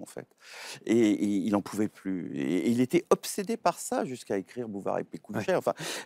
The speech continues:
Speaker 1: euh, faire un dictionnaire des, des idées reçues, c'est-à-dire des, des bêtises que les gens disent sans analyser rien. Et je me suis toujours dit, euh, quand, quand j'aurai son âge ou quand je serai grand, euh, je serai pas comme lui.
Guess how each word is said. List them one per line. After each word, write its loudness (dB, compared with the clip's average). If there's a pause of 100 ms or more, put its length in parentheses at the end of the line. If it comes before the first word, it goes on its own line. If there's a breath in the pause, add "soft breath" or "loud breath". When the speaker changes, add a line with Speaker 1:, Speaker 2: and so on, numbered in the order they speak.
Speaker 1:
euh, 8
faire -2
un 4
dictionnaire 0
des, -2
des -6
idées 0
reçues, -6
c'est-à-dire 0
des, -4
des -8
bêtises -8
que -6
les -6
gens -6
disent -6
sans -4
analyser 0
rien. -4 (420 loud breath)
Et 6
je -2
me -2
suis -6
toujours 0
dit, 0
euh, 4
quand, -2
quand -4
j'aurai 2
son -6
âge 0
ou -6
quand -6
je -10
serai 0
grand, 2 (600 loud breath)
euh, 6
je -2
serai 4
pas 6
comme 2
lui. -6